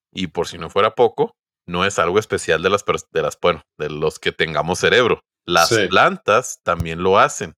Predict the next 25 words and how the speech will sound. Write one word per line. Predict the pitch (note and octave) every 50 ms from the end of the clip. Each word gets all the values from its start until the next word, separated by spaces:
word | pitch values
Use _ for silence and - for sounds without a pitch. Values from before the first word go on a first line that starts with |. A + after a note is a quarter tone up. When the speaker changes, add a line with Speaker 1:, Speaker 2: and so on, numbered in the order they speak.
| _ _
Speaker 1:
incluso | - F#2 F#2 F#2 F2+ - - D#3 F#3 E3+ - C3+ C#3+ -
las | - G2+ G2 G2 F2+ F2
bacterias | E2+ D#2+ - _ _ - A#2 - G#3+ G3 D#3 A#2 G#2
lo | F#2+ F2 F2
hacen. | E2+ - - D2 - _ _ _ _ -
Básicamente | A2+ A2 - - - D3 C3 C3+ C3+ D3+
solo | - - C#3+ C#3 C#3
debes | C3+ C#3 C#3 -
tener | - G#2+ G#2 G#2
Speaker 2:
Ah. | G#2+
Speaker 1:
células | - - - C3 B2 C3+ C#3+ D#3 E3+ E3 -
para | - F#2+ E2+
hacerlo. | - - F2 C#2+ C#2+ - _ _ _ _ _ _ _ _ _ _
Speaker 2:
<laughs> | - - - - - - - - G#3+ D3+ - - _ -
Sí. | - - G2 E2+ - - _ - -
Speaker 1:
<laughs> | B2 - _ _ _ - - - _ _ _
Pero | - A#2+ A2 G2 -
Speaker 2:
Sí, | - - - F#2+ G2+ G2+
buen | F#2+ F#2+ F#2+ F#2+
punto. | - G2 F#2 - - _ _ _ _ _ -
Speaker 1:
la | G#2 G2+
pregunta | - G2+ G2 G2 G2 G2 -
del | A#2 A2+ A2+
millón | G#2 F#2+ F2+ F#2+ F#2+ G2
es: | G2 G2 G2+ - - - -